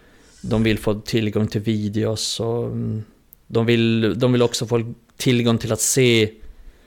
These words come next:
till att se själva träningarna. Eh, United godkänner inte alla klubbar om de inte får möjlighet att se de här, till exempel träningar, eller får möjlighet att ringa till,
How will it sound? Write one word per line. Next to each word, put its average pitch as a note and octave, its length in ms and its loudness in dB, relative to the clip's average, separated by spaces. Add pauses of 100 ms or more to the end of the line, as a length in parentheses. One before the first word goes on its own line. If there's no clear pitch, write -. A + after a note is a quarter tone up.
(380)
till A#2 160 -2
att A2 120 -2
se A2 480 2
själva A2+ 300 0
träningarna. A2 840 0 (140)
Eh, A2+ 420 0
United A#2 300 0
godkänner A#2 540 2
inte G2+ 180 -2
alla A2+ 140 -2
klubbar A#2 560 -2 (1000)
om A2+ 200 2
de G#2+ 120 2
inte G#2 140 -2
får A2 240 2
möjlighet G#2+ 580 2
att A2+ 100 -4
se A#2 280 2
de G#2+ 180 -4
här, A2 240 -4 (120)
till A2 100 -4
exempel G#2 260 -4
träningar, G#2+ 500 -4
eller A2 180 -2
får A#2 240 0
möjlighet G#2 460 0
att G#2+ 140 -6
ringa A2 300 2
till, G#2+ 340 -2